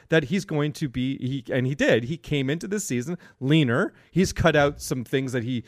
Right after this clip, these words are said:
doesn't need in, in his, in his body anymore, and he's more determined. So why are we suggesting that he's gonna slow down and actually regress just because the numbers seem too absurd?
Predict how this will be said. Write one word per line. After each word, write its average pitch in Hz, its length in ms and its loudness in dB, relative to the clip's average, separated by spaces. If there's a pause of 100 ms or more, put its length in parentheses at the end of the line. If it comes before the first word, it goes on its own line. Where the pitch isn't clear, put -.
(160)
doesn't 139 240 0
need 139 160 2
in, 131 240 -4
in 127 140 0
his, 117 160 -2
in 123 180 -4
his 107 140 -2
body 143 340 2
anymore, 104 400 -2 (180)
and 156 120 2
he's 180 120 2
more 190 160 4
determined. 196 600 -4 (300)
So - 140 0
why 226 300 0
are 466 100 8
we 294 140 4
suggesting 175 600 2
that 151 120 2
he's 156 180 0
gonna 170 220 2
slow 151 340 2
down 123 520 0
and 135 160 2
actually 151 280 2
regress 123 640 -4 (320)
just - 220 2
because 170 260 0
the 165 80 -4
numbers 151 400 0
seem 151 220 -2
too 147 240 0
absurd? 139 500 -2